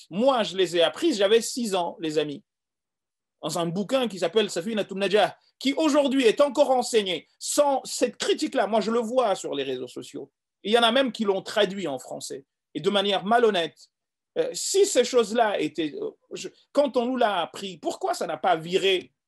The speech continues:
euh, dans, dans des, dans des problèmes de guerre, et cetera ? Parce que nous autres, dans nos petites Comores natales, moi, j'ai jamais vu d'armes, je ne sais pas si,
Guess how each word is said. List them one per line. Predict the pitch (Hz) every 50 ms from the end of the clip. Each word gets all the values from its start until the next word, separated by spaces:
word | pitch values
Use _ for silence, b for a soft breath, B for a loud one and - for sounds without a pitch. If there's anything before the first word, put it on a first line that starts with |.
| _ -
euh, | - - - 67 139 135 139 139 - 131 139 135 131
dans, | 135 135 160 156 151 143
dans | 139 135 147 147 139 135
des, | 139 135 135 127 127 127
dans | 123 139 139
des | 135 135 131
problèmes | - - 147 147 147 143 143
de | 139 139 143
guerre, | 139 135 156 151 147 143 135 123
et | 127
cetera ? | - - 123 - 139 131 135 135 123 _ _ _ _ _ _ -
Parce | - - -
que | 185 170 160 -
nous | 165 170 170 160 160
autres, | 190 190 190 - 151 143
dans | 139 139 139 139 135 139
nos | 139 135
petites | 131 _ - - - 156 135
Comores | - 156 135 135 131 131
natales, | 139 147 147 - 339 359 349 285 - - - -
moi, | - 202 214 214 208
j'ai | 170 175
jamais | 156 175 170 165 156
vu | 139 131 151 170
d'armes, | 165 233 240 247 254 247 220 165
je | 139 127
ne |
sais | 117 123
pas | 117 143
si, | 143 - 139